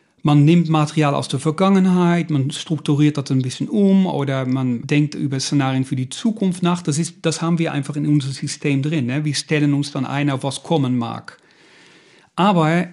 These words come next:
wenn wir zum Beispiel uns zu viele Gedanken machen, dann kann das auch gekoppelt werden mit Sorgen.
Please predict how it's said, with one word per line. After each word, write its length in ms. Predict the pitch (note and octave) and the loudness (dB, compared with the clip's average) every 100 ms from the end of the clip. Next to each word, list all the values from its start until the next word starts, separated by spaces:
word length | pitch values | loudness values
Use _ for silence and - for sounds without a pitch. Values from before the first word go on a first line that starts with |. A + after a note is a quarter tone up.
| - | -12
wenn 220 | D3 D#3 D#3+ | -2 2 2
wir 160 | D#3 | 0
zum 220 | D3+ D#3+ | 0 -2
Beispiel 420 | D#3 D3 - C#3+ D#3 | 0 -2 -4 -6 0
uns 220 | D3 - | 0 0
zu 100 | C3+ | 0
viele 240 | A#3+ C#4+ | 2 2
Gedanken 400 | E3 B2+ B2 B2 | 0 -2 -6 -6
machen, 500 | A#2+ A#2 - G#2+ - - | -10 -10 -10 -12 -12 -2
dann 540 | C#3 D#3+ G#3 G#3+ - | 2 4 2 0 -4
kann 160 | D#3+ D3+ | -2 0
das 120 | C#3+ | 0
auch 160 | D3 | -4
gekoppelt 400 | - - D#3 C3 | -6 -6 -4 -2
werden 180 | C#3 C3 | -2 -2
mit 120 | C3 | -2
Sorgen. 640 | C3 C3+ B2 C3 F#3+ B3+ | -2 -4 -2 -2 -2 -4